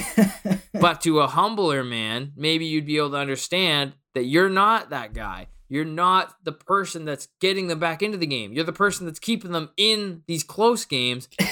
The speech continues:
Speaker 2: but you're not
Speaker 1: <laughs>
Speaker 2: actually getting them the win.
Speaker 1: Yeah.
Speaker 2: I'm, I'm, I'm really starting to, like, just pull my hair out, and I'm not even a Lakers fan with this guy.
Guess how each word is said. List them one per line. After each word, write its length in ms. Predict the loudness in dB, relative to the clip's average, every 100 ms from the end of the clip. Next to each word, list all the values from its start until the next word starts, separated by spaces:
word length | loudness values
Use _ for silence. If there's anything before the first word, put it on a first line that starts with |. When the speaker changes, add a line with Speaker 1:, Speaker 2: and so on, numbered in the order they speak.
| 4
Speaker 2:
but 120 | 4
you're 120 | 4
not 160 | 4 4
Speaker 1:
<laughs> 60 |
Speaker 2:
actually 200 | 2 -2
getting 220 | 0 0 0
them 140 | -2
the 100 | -2
win. 260 | 0 -2 -4 -14 _ 2
Speaker 1:
Yeah. 120 | 4
Speaker 2:
I'm, 260 | 4 2 -2
I'm, 300 | -2 -2 -4 -4
I'm 320 | -2 -2 0
really 420 | 4 6 6 2
starting 360 | 2 2 2 0
to, 60 |
like, 180 | -2 -4
just 260 | -6 -12 -6
pull 240 | -2 2
my 160 | 2 0
hair 320 | 0 2 4
out, 60 |
and 100 | 2
I'm 80 | 2
not 140 | 2 2
even 180 | 2
a 80 | 0
Lakers 520 | 4 6 6 4 0
fan 300 | 0 0 0 -2
with 140 | -2
this 160 | -4 0
guy. 360 | 2 2 0